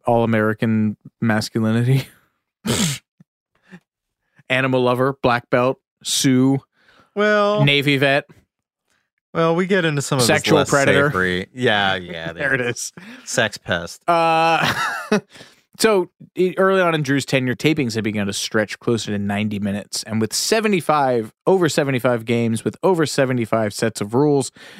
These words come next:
Speaker 1: the producers tried to help him out by only featuring six complicated games a week for a while.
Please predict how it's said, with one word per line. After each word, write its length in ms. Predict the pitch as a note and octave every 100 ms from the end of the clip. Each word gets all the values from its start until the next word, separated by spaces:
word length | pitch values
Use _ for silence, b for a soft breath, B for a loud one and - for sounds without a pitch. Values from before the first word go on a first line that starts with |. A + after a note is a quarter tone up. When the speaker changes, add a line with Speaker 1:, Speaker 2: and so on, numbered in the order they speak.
| E3+
Speaker 1:
the 80 | D#3
producers 420 | F3 G3+ A#3 A3
tried 240 | - F#3+
to 60 | F3
help 260 | C#3+ E3+ D#3+
him 100 | C#3+
out 140 | C3+
by 160 | B2+ B2+
only 260 | B2+ B2+
featuring 520 | - - B2+ B2 A#2
six 480 | G#2 - - F#3 -
complicated 600 | - C#3+ C3+ B2+ A#2+ A2+
games 320 | A2 G#2+ G2+
a 60 | G2
week 200 | G2+ F#2+
for 160 | _ G#2
a 60 | G#2
while. 240 | G2